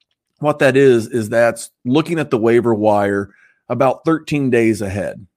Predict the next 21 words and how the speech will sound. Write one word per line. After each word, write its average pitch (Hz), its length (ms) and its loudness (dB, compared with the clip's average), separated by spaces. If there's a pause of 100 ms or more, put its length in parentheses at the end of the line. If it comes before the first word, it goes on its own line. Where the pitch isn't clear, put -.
It's - 100 -16
a 107 60 -10
great 120 460 0
show. 117 540 0 (380)
If 120 200 -2
you 123 120 0
want 127 140 -2
someone 123 340 0
to 110 60 -4
do 120 180 0
the 113 80 2
work 120 280 0
for 151 320 0
you, 131 300 2
tell 107 240 -2
you, 107 160 -4
"Hey, 113 460 -2 (420)
uh, 107 240 -6
in 120 180 -2
week 151 220 0
six, - 760 -4